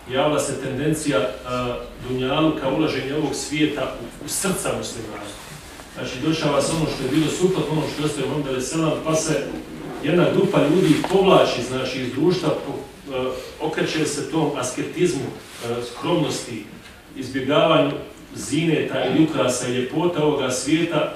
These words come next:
i nazivali se sufijom. Znači, to nije bila loša stvar. Što se tiče današnje sufizma, tu sigurno ima i dobri i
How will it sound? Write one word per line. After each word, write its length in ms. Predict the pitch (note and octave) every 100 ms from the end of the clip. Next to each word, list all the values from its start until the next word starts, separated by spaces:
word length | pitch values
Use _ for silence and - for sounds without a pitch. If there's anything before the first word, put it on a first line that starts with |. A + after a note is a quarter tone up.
| C3
i 20 |
nazivali 400 | C3 C#3 C#3 C3
se 160 | - B2+
sufijom. 440 | C3 B2 A#2 G#2+
Znači, 220 | A2+ D3
to 180 | C#3+ C#3
nije 140 | C3+
bila 320 | C3+ - - - - C3
loša 280 | D#3 D#3+
stvar. 280 | - - - - - - - - - - - -
Što 80 | -
se 80 | E3
tiče 180 | D#3 D3+
današnje 500 | F3+ F#3+ - A#2+ - - - - - -
sufizma, 520 | - - - F3+ D#3 C#3+ D#3+
tu 60 |
sigurno 440 | - E3 E3 C#3+ C3+
ima 280 | D3+ F3+ - - C3
i 120 | A#2+ D3
dobri 240 | D3+ C3
i 280 | A#2+ -